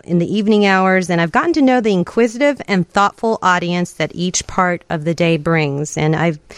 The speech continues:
you know, to be honest, I moved to Chicago fourteen years ago, and I've fallen in love with the city and, and this region, and it's full of,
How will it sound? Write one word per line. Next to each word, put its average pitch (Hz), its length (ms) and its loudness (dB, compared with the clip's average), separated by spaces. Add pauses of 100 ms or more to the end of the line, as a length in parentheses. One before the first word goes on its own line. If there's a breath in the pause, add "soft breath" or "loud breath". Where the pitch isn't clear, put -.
(340 loud breath)
you 233 100 2
know, 240 100 4
to 226 40 2
be 208 120 2
honest, 262 320 2
I 196 80 4
moved 269 180 4
to 339 60 0
Chicago 240 540 -2
fourteen 226 500 0
years 233 240 0
ago, 262 340 0
and 175 180 2
I've 160 120 0
fallen 214 400 2
in 180 120 2
love 175 180 0
with 190 120 -6
the 165 80 -4
city 220 480 0
and, 165 160 0
and 151 180 0
this 151 200 -2
region, 214 420 2
and 170 100 2
it's 151 180 -4
full 180 260 2
of, 151 200 -4